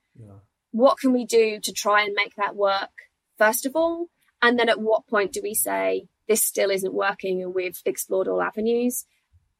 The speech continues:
Speaker 2: They're difficult conversations, but once you start seeing the results come through in the, in the data,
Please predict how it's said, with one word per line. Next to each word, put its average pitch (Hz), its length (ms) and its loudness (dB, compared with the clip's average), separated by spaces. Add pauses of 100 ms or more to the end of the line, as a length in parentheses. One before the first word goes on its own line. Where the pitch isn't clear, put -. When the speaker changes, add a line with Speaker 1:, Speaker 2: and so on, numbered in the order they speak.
(120)
Speaker 2:
They're 294 180 0
difficult 269 400 -2
conversations, 220 920 -4
but 196 280 2 (540)
once 226 320 2
you 226 120 -4
start 214 320 0
seeing 196 440 -4
the 196 100 0
results 190 440 -2
come 190 180 -10
through 185 260 -2
in 190 120 -4
the, - 160 -10
in 190 60 -4
the 190 80 -2
data, 190 640 -6